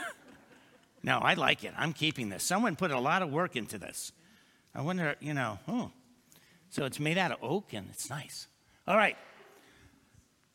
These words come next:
Let's talk about war and what God's word says. We actually, don't turn there yet. We're in First Samuel. I've actually been skipping the sections on First Samuel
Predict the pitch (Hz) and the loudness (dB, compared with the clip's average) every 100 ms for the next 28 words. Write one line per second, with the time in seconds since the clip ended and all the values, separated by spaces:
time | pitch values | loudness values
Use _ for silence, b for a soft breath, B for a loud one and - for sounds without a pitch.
0 | _ _ - - 196 185 175 170 151 139 | _ _ 0 2 4 4 4 4 4 0
1 | 104 - B B B B B 131 131 143 | 0 -4 B B B B B -4 0 -2
2 | - - - - _ _ _ _ _ 139 | -4 -20 -20 -20 _ _ _ _ _ -4
3 | 123 123 120 113 107 131 123 123 - b | -2 -2 -4 -4 -2 0 0 -2 -6 b
4 | b b b b b _ - 139 147 170 | b b b b b _ -12 -4 2 4
5 | 196 - 190 185 - - - _ 180 - | 4 2 0 -2 -6 -16 -20 _ -20 -16
6 | 110 143 160 202 - 208 190 165 160 147 | -14 0 2 2 2 2 2 2 2 4
7 | 143 120 - - 143 147 156 151 170 160 | 2 2 -2 -6 0 2 2 0 0 0
8 | - 160 165 170 190 B B - 214 247 | 2 2 2 0 -2 B B 2 4 4
9 | 233 - 190 175 143 - - 185 170 135 | 2 2 2 2 2 0 0 0 0 0
10 | 135 - 156 - 139 123 127 120 135 131 | 0 2 2 0 -4 -4 -4 -2 -2 -4
11 | - 139 120 113 113 | 0 -2 -2 -4 -6